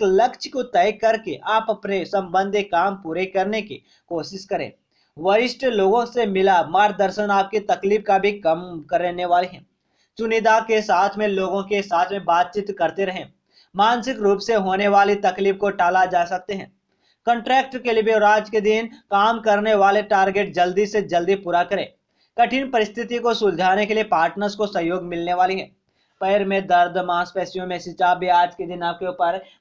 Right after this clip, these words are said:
महसूस भी होने वाली है। कागज के उद्योगों वालों के लिए भी समय लाभकारी सिद्ध हो सकते हैं।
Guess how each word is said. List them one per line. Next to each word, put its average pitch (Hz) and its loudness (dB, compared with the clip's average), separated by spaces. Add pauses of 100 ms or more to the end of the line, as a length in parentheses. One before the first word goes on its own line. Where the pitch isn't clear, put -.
(120)
महसूस 226 -2
भी 240 -2
होने 175 -2
वाली 190 2
है। 185 -8 (680)
कागज 240 2
के 262 -6
उद्योगों 214 2
वालों 214 4
के 226 -6
लिए 233 -4
भी 240 -2
समय 208 0
लाभकारी 196 0
सिद्ध 185 -4
हो 170 -4
सकते 175 -4
हैं। 180 -12